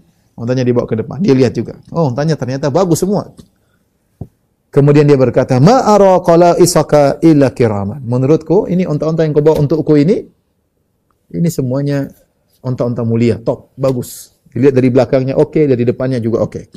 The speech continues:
Tapi, "Innama hiya ghanimatuka allati syarattu laka." Ini ghanimahmu. Benar aku telah mempersyaratkan. Kalau aku bawa kamu dalam peperangan, ghanimahnya buatku.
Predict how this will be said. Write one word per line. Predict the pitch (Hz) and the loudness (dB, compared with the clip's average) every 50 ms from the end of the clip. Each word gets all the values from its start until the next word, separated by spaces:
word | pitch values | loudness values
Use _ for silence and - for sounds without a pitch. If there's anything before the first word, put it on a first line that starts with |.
| - _ _ _ _ _ _ _ _ _ _ _ _ _ _ _ _ _ _ _ _ _ | -20 _ _ _ _ _ _ _ _ _ _ _ _ _ _ _ _ _ _ _ _ _
Tapi, | _ - 226 254 170 202 208 233 226 - - - | _ 0 2 2 4 4 4 4 2 0 2 2
"Innama | 208 202 190 185 180 175 165 165 156 | 4 6 6 6 6 6 6 6 6
hiya | 139 135 175 196 202 202 196 165 | 6 6 6 6 6 4 4 4
ghanimatuka | 131 147 151 175 190 190 170 165 156 - 156 135 - 147 135 | 4 4 4 6 6 6 4 4 2 2 0 0 2 2 2
allati | 135 131 - 143 | 2 2 0 -2
syarattu | 131 113 - 120 117 127 123 - - 117 | -2 -2 -2 -2 -2 -2 -2 -4 -4 -4
laka." | 104 104 98 - - 147 71 - | -4 -4 -6 -8 -10 -14 -14 -10
Ini | - 175 185 208 185 | -8 -4 -4 -2 0
ghanimahmu. | 139 147 143 147 143 143 135 107 98 104 110 120 135 - - _ _ | 0 0 0 0 -2 -4 -4 -4 -6 -8 -8 -10 -14 -16 -20 _ _
Benar | - 156 190 240 294 277 - | -2 0 2 2 2 0 0
aku | 214 175 202 220 - | 0 0 0 2 2
telah | 220 208 185 | 2 4 4
mempersyaratkan. | 185 180 165 170 156 - 160 151 165 160 - - 147 139 - - - _ _ _ _ _ _ _ _ _ _ _ _ _ _ _ | 4 2 2 0 0 -2 -2 -2 -2 -2 -2 -4 -6 -6 -6 -8 -16 _ _ _ _ _ _ _ _ _ _ _ _ _ _ _
Kalau | 156 160 165 165 151 | 0 2 2 2 2
aku | - 170 160 | 2 2 2
bawa | 156 151 143 | 2 2 2
kamu | - 156 156 156 151 | 0 0 2 2 2
dalam | 143 143 143 139 139 | 4 2 2 2 0
peperangan, | 139 135 143 151 151 156 165 165 165 160 135 | -2 -4 -4 -4 -4 -2 -2 -2 -2 2 2
ghanimahnya | 139 135 139 135 147 143 139 143 135 | 2 2 2 2 0 0 0 0 0
buatku. | 117 110 110 - - - - - | 0 -2 -4 -4 -6 -12 -16 -16